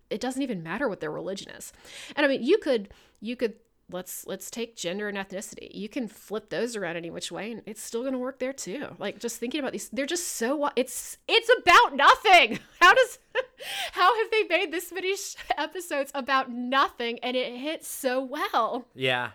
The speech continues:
Speaker 2: Yeah. And, and let me ask you this ab-, about Elaine. Like, one thing I love about her is I feel like they don't go with, like,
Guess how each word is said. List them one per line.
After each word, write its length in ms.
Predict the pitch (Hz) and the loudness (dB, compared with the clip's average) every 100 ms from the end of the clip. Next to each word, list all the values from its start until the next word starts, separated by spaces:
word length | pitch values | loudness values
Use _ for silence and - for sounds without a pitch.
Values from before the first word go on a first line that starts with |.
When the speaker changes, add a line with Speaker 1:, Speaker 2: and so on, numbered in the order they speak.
| _ | _
Speaker 2:
Yeah. 100 | 123 | -8
And, 180 | 233 254 | -6 -4
and 180 | 226 294 | -4 -2
let 120 | 320 | -2
me 80 | 381 | -4
ask 140 | 381 - | -6 -4
you 60 | |
this 160 | 233 240 | -6 -4
ab-, 120 | 190 | -6
about 320 | - 170 180 180 | -4 -2 0 0
Elaine. 640 | 151 127 156 202 143 104 - - _ | -2 -4 -6 -4 -6 -10 -14 -20 _
Like, 260 | 165 180 - | -4 -4 -6
one 220 | - 196 269 | -8 -6 -4
thing 100 | 302 | -2
I 100 | 226 | -2
love 360 | 156 131 170 | -2 0 0
about 340 | 302 170 127 120 | 0 -2 0 0
her 100 | 123 | -4
is 320 | 151 156 151 | -4 -6 -6
I 100 | - 180 | -6 -8
feel 220 | 233 311 | -6 -4
like 200 | 359 285 | -4 -6
they 140 | 247 | -6
don't 420 | 247 240 226 - 147 | -4 -4 -8 -14 -6
go 360 | 185 185 190 | -2 0 0
with, 320 | 185 170 170 _ _ - | -2 -6 -10 _ _ -8
like, 260 | 151 143 | -8 -8